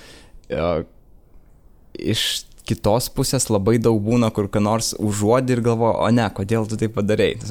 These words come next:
tas kvapas, jis toksai, jis ne tai, kad vienas, suprantu, dalykas, kai gali nepatikt kvapas, bet kitas, kai kvapas yra nekokybiškas. Tai jau kalbant apie kvepalus, aš taip irgi kartais pasimetu, galvoju, "Kodėl jie taip daro?" Ta prasme, ar jiem taip kvepia, ar kas?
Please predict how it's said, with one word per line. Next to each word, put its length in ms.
tas 200
kvapas, 420
jis 160
toksai, 220
jis 320
ne 160
tai, 100
kad 220
vienas, 320
suprantu, 280
dalykas, 280
kai 100
gali 240
nepatikt 440
kvapas, 460
bet 200
kitas, 240
kai 120
kvapas 380
yra 100
nekokybiškas. 920
Tai 100
jau 60
kalbant 340
apie 180
kvepalus, 560
aš 160
taip 240
irgi 160
kartais 280
pasimetu, 360
galvoju, 200
"Kodėl 360
jie 120
taip 180
daro?" 420
Ta 120
prasme, 200
ar 60
jiem 180
taip 160
kvepia, 400
ar 140
kas? 460